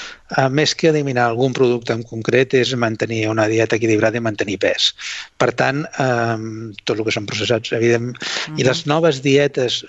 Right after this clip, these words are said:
Speaker 1: que acostu-, comencen a, a suggerir que igual els processats és millor evitar-los i que fer unes dietes allò sense menjars preparats, sense snacks, sense totes aquestes coses que, mm,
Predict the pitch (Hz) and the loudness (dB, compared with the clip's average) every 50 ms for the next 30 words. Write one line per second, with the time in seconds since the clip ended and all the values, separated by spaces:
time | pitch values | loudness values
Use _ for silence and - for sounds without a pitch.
0 | - - 147 147 127 - - 123 - - - 156 151 147 147 131 - - - 123 | -14 -14 -12 -10 -10 -10 -10 -12 -8 -2 -2 -2 0 -2 -4 -8 -10 -10 -8 -2
1 | 127 147 170 180 185 175 - - 143 131 127 127 123 123 123 127 131 135 127 123 | 2 2 2 2 2 0 2 2 0 0 0 -2 -2 -2 -2 -2 0 0 2 2
2 | 120 120 123 117 113 - 135 120 110 123 120 135 147 147 - 117 107 107 113 113 | 4 4 2 2 2 0 0 0 2 2 4 4 4 2 2 2 2 4 2 2
3 | 113 113 110 - - - - - 113 - 120 117 113 - - - - _ _ - | 2 2 0 -2 -4 -6 -4 -2 0 0 0 0 0 -2 -2 -4 -4 _ _ -2
4 | 139 117 117 120 113 110 107 104 107 107 117 117 120 123 139 196 247 - - _ | -2 -2 -2 -2 0 0 2 2 2 2 0 0 0 0 -2 -4 -4 -6 -10 _
5 | - - - - - - - - - - - - 143 131 - - - 147 135 131 | -12 -14 -12 -12 -10 -10 -10 -12 -12 -8 -2 0 0 0 -2 -4 0 2 2 4
6 | 127 127 127 120 120 123 120 117 117 113 113 117 117 117 120 123 123 123 127 135 | 4 4 4 4 4 4 4 4 4 2 2 0 -2 -4 -4 -6 -6 -8 -8 -8
7 | 127 - - 139 120 120 123 113 107 - 120 120 120 117 117 - 123 117 120 117 | -4 0 0 0 0 0 -2 -2 0 2 2 2 2 2 2 0 0 0 0 0
8 | 117 120 117 117 117 117 117 123 123 123 - - - - - - - - - - | 0 2 2 2 2 0 0 -2 -4 -8 -14 -18 -16 -14 -14 -14 -14 -16 -18 -14
9 | - - - - 139 127 131 123 - - 139 127 127 123 123 120 120 117 120 123 | -8 -2 0 0 0 0 0 0 0 2 2 2 2 2 0 -2 -2 0 0 0
10 | - - 131 127 - 117 120 123 123 123 127 127 127 127 127 127 117 113 - - | 0 0 -4 -2 0 2 2 4 4 4 4 2 2 0 0 -2 -2 -2 -2 -2
11 | - 117 113 117 - - 127 117 117 117 113 117 123 123 127 123 123 120 - 123 | -2 -4 -2 -2 -2 -2 -2 -2 -2 -2 -2 0 2 2 2 2 0 0 -2 -2
12 | 110 117 117 117 127 117 117 - - 123 127 110 - - 139 139 - - - 135 | -2 -2 0 0 0 0 0 0 0 2 2 2 0 0 -2 -4 -4 -4 -4 -2
13 | 131 127 127 127 120 | -2 0 -2 -4 -4